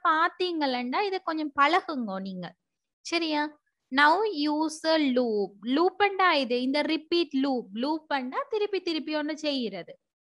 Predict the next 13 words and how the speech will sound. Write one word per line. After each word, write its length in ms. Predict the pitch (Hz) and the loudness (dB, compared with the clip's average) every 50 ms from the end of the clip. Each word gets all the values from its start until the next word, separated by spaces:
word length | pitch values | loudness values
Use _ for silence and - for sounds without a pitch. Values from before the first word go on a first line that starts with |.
| _ _ _ _ _ | _ _ _ _ _
சரியா? 340 | - 359 370 359 330 320 320 330 320 - _ _ _ _ _ - | -2 0 0 2 2 0 -2 -2 -4 -8 _ _ _ _ _ -2
Now 220 | 269 302 320 370 466 523 440 339 302 269 | 2 4 6 6 6 6 6 4 4 4
use 220 | 254 247 233 247 - 254 254 262 | 2 0 -2 -2 -4 -2 0 0
a 40 | 269 285 277 _ _ 233 240 254 | 0 -2 -4 _ _ -6 -2 2
loop 260 | 254 254 247 247 254 247 _ | 2 2 2 0 -2 -4 _
to 140 | - 269 262 254 254 254 | -6 -4 -2 0 2 2
make 220 | 277 294 302 294 _ | 0 0 -2 -6 _
more 240 | - 262 277 277 277 269 _ _ _ _ _ _ _ _ | -2 0 2 2 2 0 _ _ _ _ _ _ _ _
copies 460 | - 320 311 320 - 302 285 294 285 - - - | 2 2 2 2 -4 -6 -6 -4 -6 -8 -6 -6
of 140 | 240 240 - 247 | -6 -6 -6 -6
your 200 | 240 254 269 269 | -2 -2 -2 -2
sticker. 560 | - - - _ 330 294 - - - 190 - - _ _ _ _ _ _ _ _ _ _ _ _ _ _ _ _ _ _ _ _ - | -2 -10 -8 _ -6 -6 -6 -6 -10 -10 -10 -10 _ _ _ _ _ _ _ _ _ _ _ _ _ _ _ _ _ _ _ _ -4
அப்ப 180 | 285 285 - | -4 -2 0